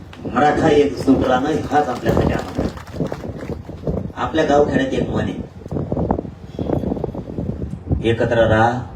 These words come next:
चुटकेसरीचे प्रश्न सोड." किंवा एखादा मोठं संकट आलं तर गावखेड्यात आपल्या चालता चालता, बोलता बोलता बोललं जातं, "अरे, तो विषय काय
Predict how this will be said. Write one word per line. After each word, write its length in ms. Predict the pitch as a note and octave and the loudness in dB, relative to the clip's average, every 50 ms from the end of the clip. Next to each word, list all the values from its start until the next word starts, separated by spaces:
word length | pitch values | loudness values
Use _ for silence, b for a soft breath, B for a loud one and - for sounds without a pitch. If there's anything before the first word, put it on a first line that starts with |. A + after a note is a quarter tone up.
| - - - - - - - - - - - - - - - - - - - - - - - - - - - - - - - - - - - - - - - - | -6 -4 0 0 0 -2 -2 -10 -14 -10 -10 -10 -10 -12 -18 -18 -20 -20 -20 -20 -18 -16 -12 -10 -10 -8 -8 -8 -8 -6 -6 -6 -8 -10 -16 -18 -20 -16 -8 -4
चुटकेसरीचे 600 | - - - - - - - - - - - C3+ | -4 -4 -4 -4 -8 -10 -8 -8 -10 -10 -10 -10
प्रश्न 300 | - - - A2 - - - | -10 -8 -8 -6 -6 -6 -8
सोड." 200 | - - - F#2 - - - - - - - - - - - - - - - - - - - - - - - - - - - - - - - - - - - - | -6 -6 -8 -8 -8 -14 -16 -18 -18 -18 -18 -18 -16 -16 -16 -16 -18 -18 -16 -16 -16 -18 -18 -20 -18 -16 -14 -10 -6 -4 -4 -4 -6 -10 -14 -14 -14 -12 -8 -4
किंवा 220 | A#2+ A#2+ A#2+ A#2 | -2 0 0 0
एखादा 420 | A2+ A2+ A#2+ A#2 - A#2+ A#2+ A#2+ A2 | 2 0 0 0 -2 -4 -2 -2 -2
मोठं 320 | G#2+ A2+ A#2 A#2 - - | -2 0 0 2 4 4
संकट 340 | - - - B3 - - C#4 | 2 2 0 -4 -4 -2 0
आलं 240 | - - - - - - - - - - - - - - - - - - - - | 0 0 0 0 -4 -6 -8 -12 -12 -12 -12 -10 -10 -8 -4 -4 -6 -6 -6 -6
तर 100 | - A2 | -6 -6
गावखेड्यात 560 | - - A2+ A#2 B2 - - A2 A2 A2+ A2+ - | -4 -2 0 0 0 0 0 -2 -2 -2 -2 -4
आपल्या 240 | G#2+ - A2+ A2 | -4 -4 -4 -4
चालता 320 | G#2+ - A2+ G#2+ - A#2 A2+ | -4 -4 -4 -4 -2 -2 -2
चालता, 320 | A2 A2+ G#2+ G#2 - - | -2 -2 -4 -4 -4 -4
बोलता 340 | - - G2+ G#2 G#2 - A2+ | -4 -2 -2 -2 0 0 0
बोलता 300 | A2 G#2+ A2+ A2 - B2+ | 2 2 2 2 0 -2
बोललं 280 | A#2+ A#2 A#2 A2+ A2+ G#2+ | 0 0 2 2 2 2
जातं, 280 | G#2 G2+ - - C3 B2+ B2+ B2+ - - - - - - - - - - - - - - - - | 2 2 2 2 2 0 -2 -6 -12 -14 -16 -16 -16 -16 -18 -18 -20 -20 -18 -18 -18 -18 -14 -8
"अरे, 380 | B2+ A2+ A#2 A#2+ A#2 A2+ A2 G#2+ - | -4 0 2 2 2 2 0 -2 0
तो 60 | A2+ | 0
विषय 380 | A2+ A2 A2 A2 G#2+ G#2+ G#2+ G2 | 0 0 -2 -2 -2 -2 -4 -2
काय 340 | - G#2+ G#2 G#2+ G#2 G2+ | -2 -2 -2 -2 -4 -6